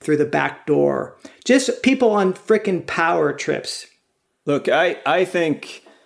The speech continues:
Speaker 2: one of the things we can think about with privilege is, yeah, we can be outraged at these things, and we are not experiencing them ourselves. So understanding that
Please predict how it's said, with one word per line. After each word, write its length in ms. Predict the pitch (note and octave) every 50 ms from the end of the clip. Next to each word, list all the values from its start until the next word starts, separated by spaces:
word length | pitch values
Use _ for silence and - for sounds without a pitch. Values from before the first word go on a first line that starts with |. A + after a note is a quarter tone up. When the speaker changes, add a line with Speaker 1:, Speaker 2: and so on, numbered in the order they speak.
| _ _ _ _ -
Speaker 2:
one 240 | A#2+ B2 C#3 D3+
of 100 | E3+ D3+
the 80 | C#3+ C#3+
things 440 | C#3 - - C#3 C3 B2+ A#2+ A2+ -
we 100 | C3+ B2
can 140 | B2+ A#2 A2
think 220 | - C#3+ C3 A#2+ -
about 260 | A#2 A#2+ A#2 A2 -
with 160 | G#2 G#2+ -
privilege 640 | - - - C3 B2+ A2 A2+ A2 A2 G#2+ G#2+ G#2+ A2
is, 380 | A2+ G#2+ A2 G#2+ G#2 - - - - _ _ _ _ _ _ -
yeah, 200 | - D#3+ F3+ D3
we 100 | C#3 E3+
can 140 | F3 G3+ F#3
be 180 | F3+ F3 C#3+ C3
outraged 580 | C3+ C#3+ C#3+ - - B2 A#2 A#2 A2+ G#2+ -
at 100 | A#2 A2 -
these 240 | A#2+ A2+ G#2+ - -
things, 540 | - A#2+ A2 A2 G#2+ A2 G#2+ - - - - - _ _ -
and 300 | A2+ B2+ B2+ B2 A2+ G#2+
we 480 | B2 F3 G#3+ G#3 E3 D3 D3 D3 D3 - - - -
are 120 | C3 C3+
not 200 | C#3 C#3 C#3+ C#3+
experiencing 800 | - - - - - C3+ C#3 C#3 C3 A#2+ A#2 A2 - A#2 A2+ A2
them 260 | A2+ A#2 A2+ G#2+ G#2+
ourselves. 1000 | G#2+ G#2 G#2+ A2 A2 G#2+ G#2 - - - A#2+ A2 G2 - - - - - - - - _ _ _ -
So 580 | - - - C3 B2+ B2 B2 A#2+ A#2 A2+ - - - _ _ _ _ _ _ -
understanding 680 | F3 G#3+ F#3 D3+ - - D3+ E3 E3 D#3+ C#3+ C3+ B2
that 460 | B2 B2 B2 A#2+ A#2+ A#2 A2+ - -